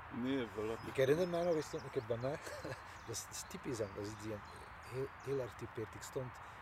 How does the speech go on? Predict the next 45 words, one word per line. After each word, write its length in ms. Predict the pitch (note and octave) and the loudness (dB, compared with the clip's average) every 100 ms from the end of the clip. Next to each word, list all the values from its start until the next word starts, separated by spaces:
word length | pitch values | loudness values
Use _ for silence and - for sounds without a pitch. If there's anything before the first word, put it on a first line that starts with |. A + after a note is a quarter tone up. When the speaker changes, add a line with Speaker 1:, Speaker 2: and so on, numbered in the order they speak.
| - - - | -12 -12 -6
Speaker 2:
ik 60 | - | 2
zat 140 | C3+ | 4
te 100 | B2 | 4
vissen, 280 | B2 F3+ D#3+ D#3+ - - - | 2 2 -2 -8 -10 -12 -12
als 100 | - | -10
ik 60 | |
het 100 | - D3 | -8 -4
me 60 | |
goed 100 | C#3 | 2
herinner, 300 | D3 D3+ D3 | 4 4 2
tweeduizend 440 | - D3 C3+ - C#3 | 2 4 4 2 4
elf 180 | F#3+ D#3+ | 6 4
of 100 | - | 2
tweeduizend 460 | D#3 D3+ C3 B2+ | 4 4 2 -2
twaalf, 280 | C3 A#2+ G#2 | 2 2 2
december. 460 | G2 G#2+ B2 A2 F#2+ - - - - - - - - - - - - - - - - - - - - - - | -2 2 2 2 -2 -12 -14 -14 -14 -14 -14 -12 -14 -12 -12 -12 -12 -14 -12 -12 -12 -14 -14 -12 -14 -10 -6
Ja, 60 | |
het 140 | A#2 - | -6 -4
kan 140 | A2+ | -4
toch 140 | B2 | -4
wel 160 | G#2+ A2 | -2 0
vijftien 360 | G#2+ G#2 - G#2 | 0 -2 -2 -6
jaar 100 | G#2 | -4
geleden 280 | G#2+ G#2+ | -2 -2
zijn, 120 | G2 A2 | 0 2
want 120 | G#2+ | 6
Speaker 1:
Ja, 60 | C#3 | 6
Speaker 2:
toen, 100 | D#3+ | 6
Speaker 1:
ja, 140 | D#3 | 6
Speaker 2:
toen 100 | D3 | 4
Speaker 1:
ja. 60 | C3+ | 8
Speaker 2:
ken 140 | D3+ | 8
ik 60 | D3 | 8
hem 120 | C3+ C3 A#2+ | 4 4 6
al, 100 | A2+ - - | 4 2 -6
toen 160 | - D3 | -2 4
was, 120 | C#3 C#3 - | 4 4 0
ken 140 | - C#3 | 0 2
ik 100 | C3+ | 2
hem 140 | B2 | 2
zeker 240 | A#2+ C3+ | 2 4
al 80 | A#2 | 4
een 100 | G#2 | 4
paar 200 | - A2 | 2 2
jaar. 180 | G#2+ G#2 | 4 2